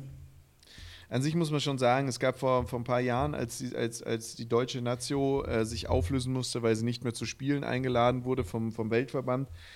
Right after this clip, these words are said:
gab's ja schon diesen Aufschrei, Huber und, äh, der hinterzieht und macht und sonst irgendwas. Und ich glaub, das ist auch relativ die Zeit, in der wir angefangen haben, diesen Podcast zu machen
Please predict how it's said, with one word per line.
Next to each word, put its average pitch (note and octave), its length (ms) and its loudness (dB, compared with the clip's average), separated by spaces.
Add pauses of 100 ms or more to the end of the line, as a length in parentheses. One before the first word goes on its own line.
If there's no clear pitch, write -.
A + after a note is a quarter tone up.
(140)
gab's C3 260 4
ja C#3+ 80 2
schon C3 180 -2
diesen B2+ 220 -4
Aufschrei, C3 540 0
Huber C#3 560 -2
und, A#2+ 400 -6
äh, A#2 260 -4
der A2+ 160 2
hinterzieht A#2+ 540 0
und B2+ 100 2
macht A#2+ 240 2
und A#2 140 0
sonst B2+ 260 2
irgendwas. C#3 320 2
Und B2+ 60 0
ich A#2 80 -2
glaub, B2+ 240 2 (320)
das B2 100 -2
ist B2+ 60 0
auch B2+ 180 6
relativ C#3 460 4
die B2+ 160 -2
Zeit, C3 320 6
in B2+ 100 2
der A#2+ 380 8
wir C#3 380 10
angefangen C3 440 4
haben, A#2 160 6
diesen A2+ 220 2
Podcast B2 420 6
zu - 100 0
machen G#2+ 380 2